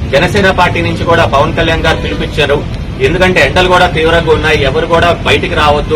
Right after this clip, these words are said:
వృద్ధులు కానివ్వండి, ఎవరైనా సమస్యలు ఉన్న వాళ్ళు కానీ ఇబ్బంది పడొద్దు, తప్పకుండా మీ ఇళ్ళ దగ్గరికి కానివ్వండి,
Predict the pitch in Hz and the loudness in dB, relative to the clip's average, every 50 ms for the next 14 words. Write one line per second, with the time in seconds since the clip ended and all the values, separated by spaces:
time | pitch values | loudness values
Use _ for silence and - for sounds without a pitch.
0 | 147 143 - 196 - 160 156 - 151 147 147 147 151 147 143 - 147 147 143 - | 0 0 -2 -2 0 0 0 2 2 0 0 0 0 -2 -2 -2 -4 -4 -4 -6
1 | - - - - - - 123 131 143 139 139 135 147 135 156 160 - 147 156 147 | -6 -8 -8 -8 -6 -4 -2 0 0 0 0 -2 -2 -2 -2 -2 -2 -2 -2 -2
2 | 143 147 143 143 143 - 147 139 - 139 120 117 156 160 170 165 160 147 143 143 | 0 0 0 0 0 0 -2 -2 0 -2 -2 -2 -2 -2 -2 0 0 0 0 0
3 | - 147 143 135 131 120 - - 160 165 160 156 143 139 143 143 143 160 151 156 | 0 0 -2 -2 -2 -4 -4 -6 -6 -4 -2 -2 -2 0 -2 -4 -4 -2 -4 -4
4 | 151 151 156 147 - - 147 135 123 143 143 143 143 | -2 -2 -2 -4 -4 -2 -4 -2 -2 -2 -4 -4 -4